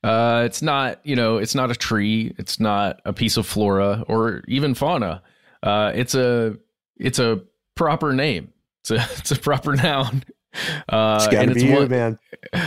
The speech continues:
Speaker 1: uh, if you look around Circleville,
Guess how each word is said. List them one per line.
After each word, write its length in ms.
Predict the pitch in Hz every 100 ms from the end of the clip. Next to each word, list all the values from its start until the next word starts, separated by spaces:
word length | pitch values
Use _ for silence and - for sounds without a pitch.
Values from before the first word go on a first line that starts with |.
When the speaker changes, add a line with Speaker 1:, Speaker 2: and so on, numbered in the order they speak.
| 135 -
Speaker 1:
uh, 840 | 127 131 127 127 123 123 120 110 - _ - _ _ _ - -
if 200 | - 143
you 120 | 165 165
look 180 | 214
around 260 | 190 165 143
Circleville, 840 | - 123 117 101 101 98 92 92